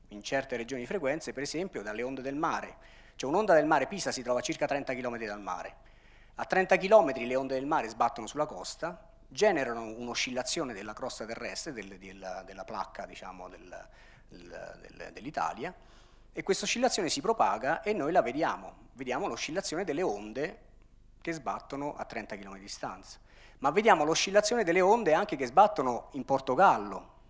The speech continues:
o al nord della Francia. Quindi questo è un esperimento che vede di fatto tutte le oscillazioni che noi neanche ci facciamo un'idea di quali possano essere. Immaginate, noi ci troviamo a circa cento metri, centocinquanta metri da una superstrada, noi vediamo le macchine che passano,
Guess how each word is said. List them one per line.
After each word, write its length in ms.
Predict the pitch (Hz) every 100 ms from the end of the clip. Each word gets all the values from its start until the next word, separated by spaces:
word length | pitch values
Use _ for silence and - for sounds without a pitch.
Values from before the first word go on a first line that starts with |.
| - - -
o 120 | 120
al 60 | 127
nord 220 | 135 127
della 160 | 123 120
Francia. 560 | 170 127 107 - 92 - - - - - - - -
Quindi 220 | 170 135
questo 240 | 269 269
è 20 | 202
un 60 |
esperimento 420 | 151 202 254 233
che 100 | 151
vede 300 | 160 226 180
di 120 | 151 175
fatto 420 | 254 226 - 151
tutte 300 | - 311 185
le 60 | 170
oscillazioni 920 | - 202 226 - 226 254 240 165 156
che 140 | -
noi 240 | 196 262 214
neanche 380 | 196 262 240 190
ci 80 |
facciamo 320 | 165 - 233 180
un'idea 340 | 147 208 147
di 100 | -
quali 200 | 120 110
possano 400 | 101 - 104 101
essere. 380 | 98 - 90 - - -
Immaginate, 500 | 165 190 240 262 196
noi 140 | 226
ci 100 | 190
troviamo 480 | 165 170 160 139 139
a 60 |
circa 320 | 143 220 - 180
cento 320 | 208 202 202
metri, 580 | 202 202 202 202 196 -
centocinquanta 680 | - 165 165 170 190 185 196
metri 240 | 196 185
da 100 | 139
una 120 | 139
superstrada, 760 | 127 143 143 - 160 113 - - - - -
noi 180 | 226
vediamo 500 | 147 214 196 185 226
le 80 | 165
macchine 380 | 143 170 - 156
che 80 | 156
passano, 640 | - 185 - - 95